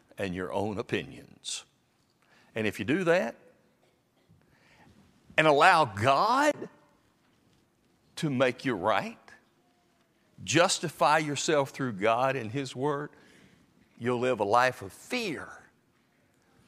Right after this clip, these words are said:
but not a life of afraid.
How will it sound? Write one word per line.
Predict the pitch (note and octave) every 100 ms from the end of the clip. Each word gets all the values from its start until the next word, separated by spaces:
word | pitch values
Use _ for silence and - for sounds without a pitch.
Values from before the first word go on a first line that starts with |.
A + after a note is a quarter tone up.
| _ _ _ -
but | B2+ -
not | A#2 C3 C3
a |
life | G#2+ A2+ B2 A#2+ -
of | G#2+ F#2 - - -
afraid. | G#2+ - - - A#2 A#2+ A2+ F#2 - E2+ D#2